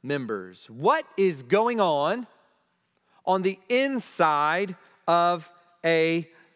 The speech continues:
Christian? We all, if we're believers, we experience the tension <coughs> of wanting to live for the Lord. And by the way,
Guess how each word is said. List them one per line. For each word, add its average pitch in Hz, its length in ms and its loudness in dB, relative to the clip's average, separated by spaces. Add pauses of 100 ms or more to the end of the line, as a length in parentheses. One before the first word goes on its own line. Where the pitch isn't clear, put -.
(120)
Christian? 143 640 -4 (800)
We 226 240 -2
all, 285 340 2
if 226 180 -2
we're 233 120 0
believers, 196 640 0
we 190 140 0
experience 214 840 -2
the 175 140 -8
tension 170 760 -6 (800)
<coughs> - 360 -4
of 220 220 2
wanting 196 760 0
to 208 120 -2
live 202 580 2 (220)
for 202 180 2
the 185 100 0
Lord. 185 440 0 (480)
And 208 140 -2
by 269 180 4
the 269 120 -6
way, 180 360 0